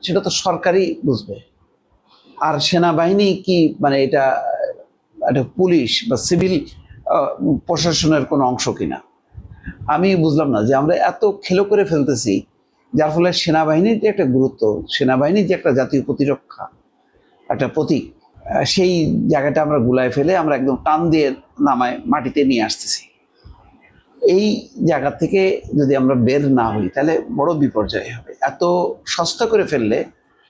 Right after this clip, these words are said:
তখন কিন্তু সমস্ত আর কোনো প্রতিষ্ঠান আর আমাদের জাতীয় দুর্যোগ দুর্বিপাককে পাশে এসে দাঁড়াবে না। দেখেন কি,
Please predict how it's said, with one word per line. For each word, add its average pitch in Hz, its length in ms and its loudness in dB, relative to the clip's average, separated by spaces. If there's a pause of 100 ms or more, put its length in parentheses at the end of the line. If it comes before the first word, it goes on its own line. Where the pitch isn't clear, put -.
(240)
তখন 170 260 0
কিন্তু 170 180 0
সমস্ত 208 640 0
আর 147 180 2
কোনো 190 280 0
প্রতিষ্ঠান 170 640 -2 (600)
আর 131 100 0
আমাদের 139 420 2
জাতীয় 135 460 0
দুর্যোগ 120 520 2
দুর্বিপাককে 123 640 0
পাশে 117 300 -4
এসে - 160 -8
দাঁড়াবে 90 340 -2
না। - 120 -20 (960)
দেখেন 156 320 0 (300)
কি, 190 320 0